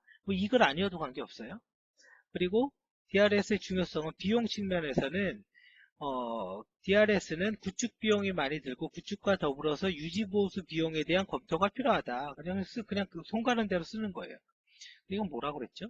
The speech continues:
그래서 신뢰성 측면에서는 재해 복구, 재해 발생해도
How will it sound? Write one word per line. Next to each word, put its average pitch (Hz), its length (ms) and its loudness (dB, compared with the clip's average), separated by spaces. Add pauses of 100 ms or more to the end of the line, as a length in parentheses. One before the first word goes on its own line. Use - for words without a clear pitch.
(180)
그래서 139 180 -6
신뢰성 208 520 2
측면에서는 175 840 -2 (480)
재해 202 360 6
복구, 165 680 -2
재해 190 340 6
발생해도 165 880 0